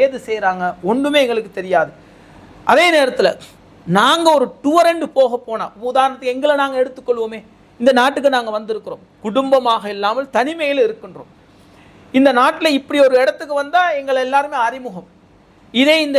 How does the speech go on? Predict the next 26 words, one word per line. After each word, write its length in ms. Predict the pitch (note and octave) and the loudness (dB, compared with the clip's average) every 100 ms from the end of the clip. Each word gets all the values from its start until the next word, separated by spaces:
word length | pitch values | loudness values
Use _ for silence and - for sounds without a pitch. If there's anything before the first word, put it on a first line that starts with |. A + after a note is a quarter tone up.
| C4 | 4
இடம், 220 | C4+ C#4+ | 2 0
இந்த 120 | B3 B3 | -2 -2
நாட்டுல 360 | B3 C#4 C#4 | -2 -4 -6
உள்ள 140 | C#4 C4 | -8 -6
சில 300 | - B3+ B3 | -2 0 0
இடங்களுக்கு 440 | A#3+ C4+ C4 A#3+ A#3 | 0 0 0 0 -4
நாங்க 160 | G#3+ G3+ - | -8 -8 -8
போனோமே 340 | A3+ A3+ G#3+ F#3+ | -6 -4 -4 0
ஆனால், 220 | A#3+ G#4 - - - - - - - - G3 | 0 -2 -6 -18 -18 -18 -20 -20 -18 -2 0
நான் 180 | B3 B3+ | 2 2
மட்டும்தான் 440 | B3+ D4+ D4+ B3+ | 0 -2 0 0
அந்த 120 | A3 G3+ | 0 -6
ஏரியால. 280 | F#3+ D3+ B2 - _ _ _ _ _ _ _ - | -4 -4 -6 -14 _ _ _ _ _ _ _ 0
ஆயிரம் 380 | F#3 B3+ A#3+ | 2 4 2
பேர் 160 | G3+ D#4 | 0 0
இருப்பாங்க, 320 | D4 D4 C#4 G#3 | 0 -2 -2 -4
ஆனா 140 | G3+ G3+ C4 | -2 0 2
ஆயிரம் 320 | E4 C#4 - | 2 0 0
பேருக்கும் 360 | A#3+ A#3+ C4+ C4+ _ F#3 G#3 | -2 -2 -10 -20 _ -6 -2
நான் 220 | C#4 E4+ | 0 2
யாருன்னு 320 | D4 B3+ B3 A#3 | 0 0 -6 -10
தெரியாது, 300 | F3+ C#3+ - _ _ _ _ _ _ E3 | -8 -10 -12 _ _ _ _ _ _ 0
எனக்கும் 500 | B3 D#4+ - F#4+ E4+ | 2 4 2 0 2
அந்த 100 | C#4+ B3+ | 2 2
ஆயிரம் 280 | E4 D#4+ | 2 0
பேர் 120 | D#4 | 0